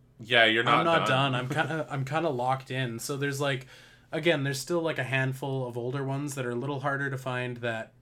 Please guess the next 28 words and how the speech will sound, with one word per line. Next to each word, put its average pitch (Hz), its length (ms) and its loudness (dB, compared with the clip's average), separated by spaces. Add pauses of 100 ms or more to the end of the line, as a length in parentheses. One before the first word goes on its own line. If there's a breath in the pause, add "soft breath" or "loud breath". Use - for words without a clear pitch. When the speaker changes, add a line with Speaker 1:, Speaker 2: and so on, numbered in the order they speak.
(100)
Speaker 2:
um, 113 440 -10 (760 soft breath)
you 123 60 -4
know, 131 100 0
the 127 80 0
bo-, 127 320 0
like, 131 180 0
the, 127 180 -6 (140)
the 131 160 -2
timer's 127 460 -2
ticking 139 360 -8
on 139 140 -6
those, 151 300 -6
'cause 120 180 -6
they'll 120 100 -4
probably 123 360 -4
only 120 240 -6
get 120 160 -6
more 117 160 -6
pricey 113 500 -10
as 123 100 -6
time 120 260 -8
goes 117 200 -6
Speaker 1:
Mm-hmm. 113 160 -6
Speaker 2:
on, 156 200 -4
unless 127 420 -2
they 135 140 -2
revisit 120 520 -6
them, 208 280 -6